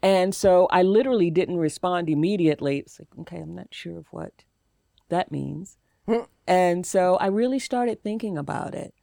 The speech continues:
Speaker 1: And I said, "You know, well, I'll have a conversation. Let's have a conversation." We scheduled a Zoom, we had the conversation, and he said, "I really would like for you to talk to my executive committee of my board."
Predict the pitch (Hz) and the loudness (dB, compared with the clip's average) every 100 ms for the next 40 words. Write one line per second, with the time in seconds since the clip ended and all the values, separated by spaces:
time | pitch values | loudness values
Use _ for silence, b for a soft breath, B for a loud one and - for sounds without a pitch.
0 | _ _ _ _ _ _ - 196 190 185 | _ _ _ _ _ _ 0 2 4 2
1 | 180 180 180 175 175 - _ 175 175 180 | 0 -2 -2 -4 -6 -10 _ -2 0 0
2 | 185 226 214 285 262 240 - 247 214 165 | -2 -8 -6 -4 -2 0 0 0 -2 -6
3 | 151 160 156 151 - - - - _ _ | -6 -8 -8 -8 -8 -10 -12 -18 _ _
4 | _ _ _ _ _ _ 156 160 175 156 | _ _ _ _ _ _ -2 0 0 -2
5 | 156 - 147 147 - 139 - - 143 - | -2 -6 -6 -8 -8 -8 -10 -12 -16 -20
6 | _ _ _ _ _ _ _ 143 143 147 | _ _ _ _ _ _ _ -4 2 2
7 | 139 139 139 139 - - 160 151 151 151 | 2 0 -2 -6 -12 -2 0 0 -2 -2
8 | 151 202 202 190 165 160 151 147 151 139 | 0 -2 0 0 0 0 -2 -6 -4 -4
9 | 139 139 175 170 - 170 156 151 160 - | -4 -2 0 0 -2 -4 -2 -4 -4 -4
10 | 147 143 135 139 147 156 143 143 135 143 | -4 -4 -6 -2 0 0 0 -4 -6 -6
11 | - 147 135 139 139 - - 151 135 139 | -6 -6 -6 -8 -8 -10 -8 -8 -6 -8
12 | 135 - - 143 - - 139 - - - | -10 -12 -12 -12 -12 -10 -8 -8 -10 -10
13 | - - - - | -12 -10 -12 -14